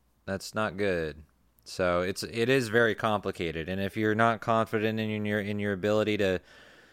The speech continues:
follow all those laws and all that stuff, then just fish for bass or whatever, and don't keep any rockfish, 'cause you, who, who knows what the fuck. Um, but if you're gonna fish, I don't know. I don't know, man. 'Cause the thing is with the, the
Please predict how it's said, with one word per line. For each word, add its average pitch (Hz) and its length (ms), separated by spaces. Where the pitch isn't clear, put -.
follow 117 420
all 113 180
those 110 300
laws 107 520
and 104 120
all 107 160
that 104 220
stuff, 107 340
then 101 220
just 95 320
fish 101 200
for - 140
bass 78 540
or 82 100
whatever, 80 320
and 78 100
don't 92 200
keep 92 240
any 90 180
rockfish, 78 560
'cause 78 200
you, 85 180
who, 90 240
who 101 220
knows 95 240
what 90 140
the - 80
fuck. - 360
Um, 87 580
but 107 160
if 104 80
you're 107 120
gonna 107 180
fish, - 340
I 92 60
don't 80 200
know. - 80
I 165 100
don't 175 120
know, 135 100
man. 113 240
'Cause 143 220
the 143 100
thing 208 260
is 156 220
with 135 180
the, 104 280
the 101 100